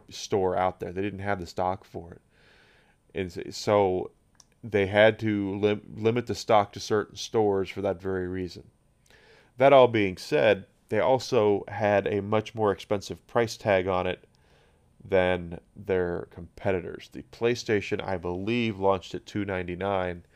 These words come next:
and the Sega Saturn launched at four hundred dollars. So it was a hundred dollar price difference between the two consoles. And, uh, that being said,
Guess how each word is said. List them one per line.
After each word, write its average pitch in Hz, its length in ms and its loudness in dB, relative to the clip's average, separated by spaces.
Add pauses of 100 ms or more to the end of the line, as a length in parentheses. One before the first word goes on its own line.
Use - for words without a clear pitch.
(400)
and 85 260 -10
the 90 60 -12
Sega 92 300 -6
Saturn 95 420 0
launched 87 340 -10
at - 80 -14
four 90 220 -6
hundred 85 220 -14
dollars. - 380 -14 (2750)
So - 140 -4
it 101 40 2
was 90 80 -2
a 92 60 0
hundred 113 160 2
dollar 90 200 6
price 104 300 0
difference 90 300 -10
between - 260 -10
the 80 60 -14
two 87 160 -10
consoles. - 600 -10 (1120)
And, 90 320 -12
uh, 85 340 -8 (520)
that 117 220 4
being 104 220 2
said, 110 600 4